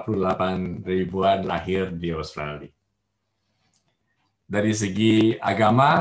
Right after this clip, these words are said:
eh, sekitar lima puluh sembilan persen, eh, Katolik atau Kristen,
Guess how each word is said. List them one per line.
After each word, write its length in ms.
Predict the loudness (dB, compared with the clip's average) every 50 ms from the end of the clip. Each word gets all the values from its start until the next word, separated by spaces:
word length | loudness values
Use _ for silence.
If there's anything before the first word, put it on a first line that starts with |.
| 2 0 -4 -4 -4
eh, 500 | -2 0 0 0 0 -2 -2 -4 -4 -6 -8
sekitar 480 | -8 -4 -4 -4 -2 0 0 0 2
lima 400 | 0 0 -2 0 0 -2 -2 -2
puluh 240 | -4 -4 -4 -4 -6 -6 -10 _ _ _ _ _
sembilan 560 | -20 -14 -10 -6 -4 -2 -2 -2 -2 -4 -4
persen, 640 | -6 -4 -2 -2 -2 0 0 -2 -4 -6 -8 -12 -12
eh, 400 | -12 -10 -8 -8 -8 -10 -10 -8
Katolik 720 | -6 -6 -6 -6 -6 -6 -4 -4 -4 -4 -6 -10 -14 -14
atau 320 | -14 -12 -8 -8 -8 -8
Kristen, 560 | -8 -8 -10 -8 -8 -6 -6 -4 -4 -6 -8